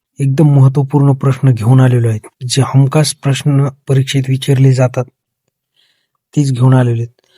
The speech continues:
आणि पूर्ण परीक्षे एकदम आयएमपी आहेत, त्याच्यामुळे व्हिडिओ शेवटपर्यंत बघा. आणि आपल्या चॅनलवर नवीन असाल तर चॅनलला सबस्क्राईब करायला विसरू नका. तर चला,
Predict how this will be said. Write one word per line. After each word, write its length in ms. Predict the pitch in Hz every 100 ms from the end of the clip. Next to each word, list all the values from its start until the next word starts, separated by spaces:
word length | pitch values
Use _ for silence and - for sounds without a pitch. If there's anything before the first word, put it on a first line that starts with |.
| _ _ _
आणि 180 | - 135 131 -
पूर्ण 300 | 151 156 156
परीक्षे 520 | 147 143 131 - 269 - _ -
एकदम 300 | 131 139 143
आयएमपी 400 | 139 143 143 139
आहेत, 180 | 135 117 117 _ _ _ _ _
त्याच्यामुळे 380 | 131 143 143
व्हिडिओ 320 | 127 135 135 131
शेवटपर्यंत 720 | - 135 135 139 135 131 131
बघा. 240 | 127 120 120 _ _ _ _ -
आणि 140 | 127 127
आपल्या 280 | 120 131
चॅनलवर 400 | 127 131 131 131
नवीन 300 | 127 131 131
असाल 260 | 131 - 131
तर 100 | 131 -
चॅनलला 400 | 131 127 123 131
सबस्क्राईब 460 | 127 - - 127
करायला 320 | - 123 123
विसरू 340 | 123 120 127 123
नका. 240 | 117 117 _ _ _ _ _ _ _ _ _ _ _ _
तर 40 | _
चला, 280 | - 143 147